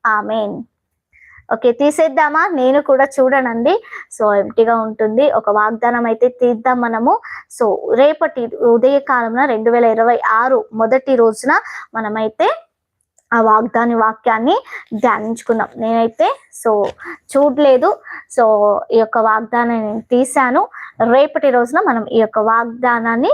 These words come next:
రివీల్ చేస్తాను. ఓకేనా? So, అంతవరకు దేవుడు మిమ్మల్ని దీవించును గాక. మీ అందరూ మందిరానికి వెళ్తున్నారు, already సిద్ధమవుతున్నారు.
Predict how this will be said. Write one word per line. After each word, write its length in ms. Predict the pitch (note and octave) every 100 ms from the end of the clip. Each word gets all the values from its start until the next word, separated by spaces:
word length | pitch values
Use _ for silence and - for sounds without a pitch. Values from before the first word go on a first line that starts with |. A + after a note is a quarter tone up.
| D5+
రివీల్ 360 | B3+ A#3+ A#3+ A3 -
చేస్తాను. 640 | A3 - - A#2 - - C#4
ఓకేనా? 360 | C#4+ F4 E4+ E5 - - - - A3+
So, 60 |
అంతవరకు 760 | G#3 A#3 C#4 C4 B3+ B3 A#4 - A3+
దేవుడు 300 | A3 G#3+ G#3+
మిమ్మల్ని 280 | G#3+ G#3
దీవించును 540 | G#3+ C4 C4+ C4+ - B3+
గాక. 240 | B3 B3+
మీ 180 | B3+ A3
అందరూ 440 | G#3+ B3 D#4 F#4+
మందిరానికి 540 | E4+ C4 C4 C#4 B3+ B3+
వెళ్తున్నారు, 600 | A#3+ A#3 A#3+ A#3+ A#3 - G#3+
already 340 | G#3+ G#3+ G#3+
సిద్ధమవుతున్నారు. 1000 | A3+ G#3+ G#3+ A#3+ A3+ A3+ A3+ A3+ A3 E4